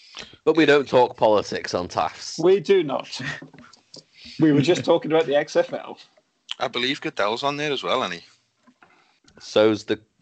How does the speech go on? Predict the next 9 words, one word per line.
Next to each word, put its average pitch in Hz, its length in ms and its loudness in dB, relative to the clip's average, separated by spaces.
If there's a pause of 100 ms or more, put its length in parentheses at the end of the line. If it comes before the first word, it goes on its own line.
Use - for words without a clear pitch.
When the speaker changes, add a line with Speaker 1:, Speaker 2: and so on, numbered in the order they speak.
(140)
Speaker 1:
isn't, 107 400 -8
like, 107 280 2
most 98 460 -4
of 107 60 -10
the - 60 -18
commissioners 98 440 -8
for - 120 -14
most 104 340 -2
teams? - 400 -8